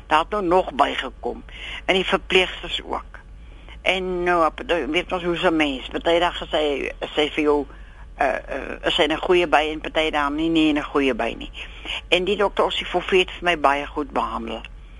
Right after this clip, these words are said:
En so het ek elke keer gegaan. Ek het saam met Arie Barnard, hy is 'n eienaar hier van 'n, van 'n, van 'n, van 'n, van 'n winkel. Ek het dan 's nag saam met hom met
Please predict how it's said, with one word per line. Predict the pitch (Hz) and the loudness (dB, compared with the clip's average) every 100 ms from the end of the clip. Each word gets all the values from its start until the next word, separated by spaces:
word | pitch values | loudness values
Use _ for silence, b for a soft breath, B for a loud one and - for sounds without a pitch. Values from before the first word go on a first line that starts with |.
| b | b
En | 180 | -4
so | 180 | 0
het | 233 220 | 2 0
ek | - | 2
elke | - 185 208 | 2 2 -2
keer | 175 175 | -2 -2
gegaan. | 160 - - 160 165 | -4 -6 0 0 0
Ek | - | 0
het | 165 - | -2 2
saam | 160 165 | 2 2
met | 170 | 2
Arie | - 170 185 | 2 2 2
Barnard, | 151 156 151 170 208 - - B B B - | 2 0 0 -6 -6 -8 -16 B B B -6
hy | |
is | 165 | -4
'n | - - | 0 2
eienaar | 190 196 196 175 | 2 2 2 2
hier | 175 170 165 | 0 -2 -4
van | - 160 | -2 2
'n, | 165 147 | 2 2
van | - 151 147 | 0 0 2
'n, | 139 | 0
van | 135 143 | 0 0
'n, | |
van | 139 160 151 | -2 -4 -4
'n, | |
van | 151 170 165 | -4 -2 0
'n | |
winkel. | 151 175 165 202 220 B B B B B B | 0 0 2 2 2 B B B B B B
Ek | - 175 | -2 0
het | 180 147 | 0 0
dan | 165 165 | 0 -2
's | - | 0
nag | 190 - | 0 0
saam | - 175 165 | 0 0 0
met | 160 | 2
hom | 165 160 | 2 2
met | 160 | 0